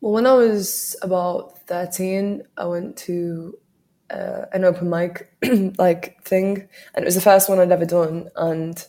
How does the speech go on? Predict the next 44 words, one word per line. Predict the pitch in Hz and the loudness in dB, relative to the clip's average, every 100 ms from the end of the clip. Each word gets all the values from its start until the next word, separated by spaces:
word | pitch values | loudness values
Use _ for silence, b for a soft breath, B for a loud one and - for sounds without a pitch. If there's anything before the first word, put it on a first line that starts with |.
| _ _ _ _ - | _ _ _ _ 2
Alf | 175 175 | 2 2
Skelly, | - 175 170 185 185 | -2 2 2 2 0
who | 185 170 | -2 -2
is | 165 160 - | -2 -4 -4
James | 165 165 170 | -4 -2 -2
Skelly's | 170 165 170 | -2 0 0
brother, | 170 170 180 180 180 | 2 4 2 0 -8
was | 165 160 | -6 -4
at | - - - | -2 -2 -2
the | 160 160 160 - _ - | -2 -4 -8 -14 _ -6
open | 165 170 | -4 -2
mic | 165 151 - | -4 -4 0
gig, | 170 170 - _ B B B B _ - | 0 0 -6 _ B B B B _ -2
and | 180 | 4
I | 185 | 6
had | 185 | 6
no | 175 | 6
idea | 160 165 160 | 4 2 0
that | 160 170 | 0 -2
his | 165 | -2
girlfriend | - 160 160 165 160 160 156 - | 2 2 2 -2 -4 -4 -8 -6
ran | 165 165 | -2 0
it, | 175 175 - _ _ _ _ _ _ - | 0 0 -6 _ _ _ _ _ _ 0
and | 170 165 | 0 2
I | 165 | 0
just | 180 - | 2 2
sort | 185 | 2
of | 180 | 2
got | 170 - | 0 2
up | 160 | 0
and, | 170 170 | -2 -4
like, | 165 - | -6 -6
played | 160 165 | -6 -4
all | 165 | -4
my | 160 | -2
own | 160 156 | -4 -4
songs, | 160 160 170 165 - - b b b b b b | -4 -4 -4 -8 -12 -16 b b b b b b
and | 165 180 | 2 4
then | 208 | 4
from | 196 190 | 2 4
then | 160 | 6
onwards, | 160 185 170 156 | 4 4 0 0
he | 165 | -4
just | 160 156 - - - | -4 -6 -6 -10 -16